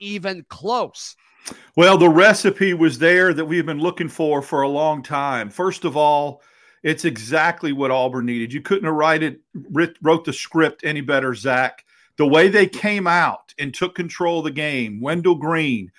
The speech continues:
Speaker 2: hitting threes, that's exactly what Auburn's been looking for. Uh, that's a recipe to get out in front at home, get the home crowd going. So I have been looking for that for a while. The second thing that I thought was very key and very crucial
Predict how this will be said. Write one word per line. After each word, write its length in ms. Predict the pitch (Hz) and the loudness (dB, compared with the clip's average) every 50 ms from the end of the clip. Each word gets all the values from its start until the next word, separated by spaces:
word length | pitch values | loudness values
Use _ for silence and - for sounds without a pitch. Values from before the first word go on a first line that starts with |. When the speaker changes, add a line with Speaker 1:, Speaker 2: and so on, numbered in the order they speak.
| _ _ _ _ _ _ | _ _ _ _ _ _
Speaker 2:
hitting 380 | - 185 190 196 190 185 175 - | 2 4 6 6 6 4 2 -2
threes, 480 | - 170 170 175 160 139 120 104 95 | 0 2 2 2 2 2 0 -2 -2
that's 220 | - 160 151 - - | -4 -4 -4 -4 -6
exactly 680 | 143 123 110 - 156 160 160 185 185 - 214 202 190 | -8 -10 -8 -2 0 0 0 0 -2 -2 -2 -2 0
what 180 | 165 160 160 | 2 2 4
Auburn's 380 | 156 160 165 180 170 175 160 127 | 4 4 4 2 2 -2 -4 -4
been 160 | 135 143 131 | -6 -4 -2
looking 320 | 139 175 196 196 220 208 196 | 0 0 0 0 -4 -6 -6
for. 520 | - - 208 208 208 208 202 196 180 - _ _ _ _ _ _ _ _ _ _ | -4 0 2 2 4 4 2 0 -2 -8 _ _ _ _ _ _ _ _ _ _
Uh, 160 | - 135 135 131 | -2 -2 -2 0
that's 280 | 131 151 160 156 - | 2 0 0 0 -2
a 40 | 165 | -2
recipe 720 | 143 139 160 180 185 170 - 180 - - 180 185 180 180 | 0 2 2 2 2 2 0 -4 -2 0 -2 0 0 -2
to 80 | 147 127 | -4 -2
get 180 | 127 165 165 | 0 2 2
out 240 | 170 175 180 165 143 | 4 4 2 2 0
in 60 | 139 | -6
front 260 | - - 175 165 165 | -6 -2 0 0 0
at 80 | 147 135 | 0 -2
home, 340 | 123 165 170 175 180 180 170 | -2 -2 -2 0 -2 -2 -4
get 160 | 151 160 156 | -4 -4 -4
the 80 | - 135 | -4 -4
home 240 | 131 165 170 165 | -2 0 -2 -2
crowd 360 | 156 - - 175 165 165 160 131 | -2 -2 0 2 2 2 0 0
going. 260 | 160 160 165 160 147 | -2 -2 -2 -2 -4
So 340 | - - 170 151 143 135 - - _ _ - | 0 0 2 2 2 0 -6 -12 _ _ 2
I 180 | 151 185 226 | 4 4 6
have 100 | 220 208 | 4 2
been 140 | 185 185 175 | 0 0 0
looking 300 | 185 208 202 208 190 160 | 2 0 0 0 -4 -6
for 160 | - - 165 | -6 -4 0
that 260 | 165 175 180 175 175 | 2 2 2 0 -2
for 140 | - - 156 | -4 -2 -2
a 60 | 139 | -2
while. 540 | 135 131 147 156 156 147 127 101 85 82 - _ _ _ _ _ _ | 0 2 2 4 4 4 2 0 -2 -8 -14 _ _ _ _ _ _
The 100 | - 151 | -4 -4
second 560 | - - - - 214 240 240 254 247 - - | -2 -2 -2 0 2 2 2 0 -6 -8 -6
thing 280 | _ 185 165 160 165 165 | _ -4 -2 -2 -4 -4
that 120 | 151 151 | -2 0
I 120 | 156 160 156 | 2 2 0
thought 280 | 160 - 175 160 - | 0 0 0 0 0
was 140 | - 147 135 | -2 -6 -6
very 480 | 120 117 117 147 165 185 196 196 185 170 | -8 -8 -2 0 2 2 4 4 2 0
key 480 | - - - - 190 185 185 185 180 | -2 -6 -6 -6 -4 -4 -4 -4 -6
and 100 | 147 135 | -6 -6
very 300 | 127 143 165 180 175 151 | -4 -2 0 0 0 -2
crucial 640 | 135 - - 190 202 202 - - 226 220 226 202 - | -4 -4 -4 -2 -2 -2 -4 -4 -2 -2 -2 -4 -8